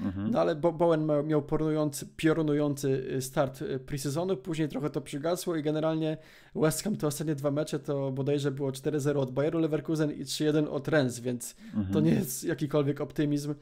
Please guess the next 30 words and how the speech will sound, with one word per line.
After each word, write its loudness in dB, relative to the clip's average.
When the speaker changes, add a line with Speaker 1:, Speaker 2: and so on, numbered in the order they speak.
Speaker 2:
I -10
tutaj 0
też -2
warto 2
zaznaczyć, -2
że 2
jest 0
po -4
pierwsze -4
krótka -2
ławka, 2
jest 0
i -4
pomocnik, -2
i 0
napastnik 0
za, -10
za -8
cztery 0
i 2
pół, -2
co -2
chyba -2
to -4
wszystko -6
dyskwalifikuje. -4
Speaker 1:
E, 10
no 12
tak, 2
e, 8